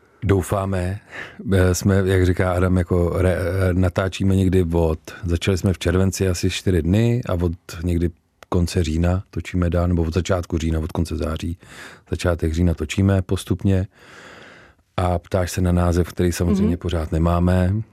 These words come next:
Speaker 1: Máme hromadu variant. Eh, máme nějaký varianty, eh, v rámci obalu, což asi vypadá, že obal nám zůstane,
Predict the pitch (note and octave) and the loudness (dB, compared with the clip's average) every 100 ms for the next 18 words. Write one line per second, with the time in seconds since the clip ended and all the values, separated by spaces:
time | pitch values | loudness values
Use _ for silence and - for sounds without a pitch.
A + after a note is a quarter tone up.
0 | _ - - E2 F2 E2 E2+ E2+ D#2 D#2 | _ -10 -2 2 2 4 4 2 2 2
1 | E2 E2+ E2+ E2+ F2+ - - - - - | 2 2 2 0 -2 -8 -20 -20 -20 -20
2 | _ _ E2+ E2 E2+ E2+ - F2 E2 E2+ | _ _ -2 2 2 0 0 -2 0 0
3 | F2 E2 - E2 E2+ E2+ E2 E2 E2+ D2+ | 0 -2 -2 0 0 0 0 0 0 0
4 | D#2 F2+ E2+ D#2+ D#2 D#2+ E2+ E2+ E2 F#2 | -4 -8 -6 -4 -2 0 0 0 -4 -2
5 | D#2+ E2+ E2+ F2+ - F2+ E2+ - E2+ D#2+ | 0 0 0 0 -4 -8 -6 -2 0 0
6 | E2 E2 E2 - E2+ F2+ F2 F2 E2+ D#2+ | 0 0 0 -2 0 0 2 0 0 -2
7 | D#2+ - E2 E2 D#2+ G2+ | -6 -4 0 2 0 -2